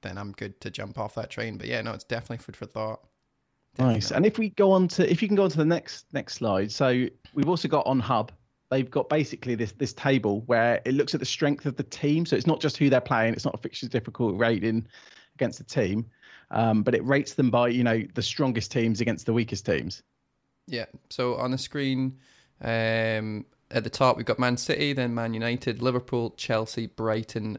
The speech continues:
Speaker 1: Arsenal, and then Aston Villa.
Speaker 2: It's quite an interesting way of looking at it. Like, I, I, I don't know how, I'm gonna, I'm gonna keep an eye on it 'cause I don't, I don't know how that would pan out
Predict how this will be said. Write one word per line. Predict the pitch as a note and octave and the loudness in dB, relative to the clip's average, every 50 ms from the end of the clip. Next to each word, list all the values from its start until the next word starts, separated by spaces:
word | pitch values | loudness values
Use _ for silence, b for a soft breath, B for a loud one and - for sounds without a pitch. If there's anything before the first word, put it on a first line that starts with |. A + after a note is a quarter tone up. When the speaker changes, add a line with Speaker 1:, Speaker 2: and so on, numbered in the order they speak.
| - - | -6 -2
Speaker 1:
Arsenal, | A2+ A2+ A2 A2 - - - A2+ A2 G#2+ - - | 0 0 0 0 -2 -6 -6 -4 -4 -4 -6 -6
and | - A2 G#2+ G#2 G2+ A2+ | -6 -4 -4 -4 -6 -6
then | - G2 G2 G#2 - G2 | -6 -4 -4 -4 -6 -6
Aston | G2+ G#2 A2 B2 - - G#2+ G#2 | -6 -8 -8 -8 -8 -10 -10 -6
Villa. | G#2 G#2+ A2 A2 A#2 - - _ _ _ _ _ _ _ _ _ _ _ _ _ _ _ _ _ _ - | -4 -2 -2 -2 -4 -6 -8 _ _ _ _ _ _ _ _ _ _ _ _ _ _ _ _ _ _ -12
Speaker 2:
It's | - F3 - | -12 -12 -8
quite | - - C#4+ D4+ | -2 0 2 4
an | C4+ | 4
interesting | C4+ B3+ - A3 G3 - G#3 F#3 | 4 4 4 2 0 2 2 4
way | E3+ E3 | 4 4
of | D#3 | 4
looking | F3+ G3 - - A#2+ | 4 2 2 2 2
at | A2 G2 G2+ A2 G#2+ | 2 2 2 2 2
it. | G2+ | 2
Like, | C#3 D3 D3 D#3 | 0 0 0 0
I, | D3+ D3+ - | -2 -2 -2
I, | D#3 D#3+ D3 - - - - | -4 -4 -4 -6 -18 -16 -10
I | - C#3+ | -10 -6
don't | - - F3+ F3+ - | -2 0 0 0 2
know | C#3+ C#3+ C#3+ C#3+ B2+ | 2 4 4 4 4
how, | C3 - - - | 2 0 0 0
I'm | F#2 B2+ D#3 D3 | 0 2 2 2
gonna, | D#3+ D#3 C3+ | 4 2 2
I'm | D3 D3+ D3+ | 2 2 2
gonna | D#3 D#3+ E3 | 2 0 0
keep | D#3+ E3 D3+ - - | 0 -2 -4 -2 0
an | C3 | 0
eye | C#3 C#3 B2 | 2 2 2
on | A2+ G#2+ | 2 0
it | F#2+ - | -2 -4
'cause | - - | -2 -4
I | C#3 | -2
don't, | - G3 - | 0 0 0
I | - - | 0 0
don't | - A#3 - | -2 -2 -2
know | - | 0
how | E3 C#3+ C#3 B2+ | 0 0 0 0
that | B2+ C3+ - - | 0 0 -2 -2
would | B2+ B2+ - _ _ _ _ _ _ _ _ - | -6 -8 -10 _ _ _ _ _ _ _ _ -12
pan | - - C3 C3 | -4 -4 -2 0
out | C#3 D3+ C3+ G2+ - - | 0 0 0 -2 -4 -8